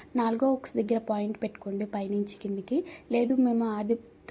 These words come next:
తీసుకుంటాము అంటే ఒక ఒకటిన్నర ఇంచ్ అనేది పాయింట్ పెట్టుకోండి. ఈ విధంగా పాయింట్ పెట్టేసుకుని ఒకటిన్నర ఇంచ్ అనేది పాయింట్ పెట్టేసుకుని కరెక్ట్గా కింద లైన్లోకి కరువు తీసేసుకోండి.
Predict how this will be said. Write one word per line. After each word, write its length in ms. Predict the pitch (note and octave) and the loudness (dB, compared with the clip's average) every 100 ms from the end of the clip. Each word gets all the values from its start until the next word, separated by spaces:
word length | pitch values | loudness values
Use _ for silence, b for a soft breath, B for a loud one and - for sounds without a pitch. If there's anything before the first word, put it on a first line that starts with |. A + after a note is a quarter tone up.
| A#3+ A#3 A#3+ | -2 -2 -2
తీసుకుంటాము 600 | A3+ - G#3+ G#3 G#3 G#3 | -2 -2 -4 -2 -2 -2
అంటే 240 | G3+ B3+ | -2 0
ఒక 200 | D#4+ - | 0 0
ఒకటిన్నర 580 | A3 A3 G#3+ A3+ A3+ A3 | 0 0 0 2 0 0
ఇంచ్ 300 | G#3+ G#3 G3+ | 0 -2 -4
అనేది 300 | G3+ G3+ A#3 - | -4 -2 -2 -2
పాయింట్ 300 | A3+ G3+ F#3 | -2 -2 -4
పెట్టుకోండి. 460 | G3 - F#3+ F#3+ E4+ - B B B B | -8 -10 -8 -8 -8 -12 B B B B
ఈ 80 | B3+ | 6
విధంగా 360 | B3+ A#3+ A#3+ A#3+ | 6 4 2 -2
పాయింట్ 380 | G#3+ G#3 G#3+ G#3 | -2 -2 -2 -4
పెట్టేసుకుని 600 | G#3 G#3+ G3+ - G#3+ G4 - - - - - - - - - - - - B B B - | -4 -6 -6 -4 2 2 2 -12 -20 -20 -20 -20 -20 -20 -20 -20 -20 -16 B B B -2
ఒకటిన్నర 520 | - B3+ B3+ A#3+ A#3 A#3 | 2 4 4 4 4 2
ఇంచ్ 160 | A3+ | 0
అనేది 220 | A3+ G#3+ A3 | -2 -2 -2
పాయింట్ 320 | G#3 G3+ G#3 | 0 0 -2
పెట్టేసుకుని 560 | G#3+ G#3+ G#3+ - A3+ E4 - | -6 -6 -8 -4 4 6 6
కరెక్ట్గా 420 | B3+ A#3+ - A#3+ | 2 -2 -2 0
కింద 280 | E4+ - C4 | 0 2 4
లైన్లోకి 600 | A#3 G#3+ G#3+ G#3 G#3 E4 | 4 0 0 -2 0 0
కరువు 320 | F#4+ D#4 A3+ | 2 2 2
తీసేసుకోండి. 640 | G#3+ G#3 G#3 G#3 - G#3+ | 2 -2 -4 -8 -4 -2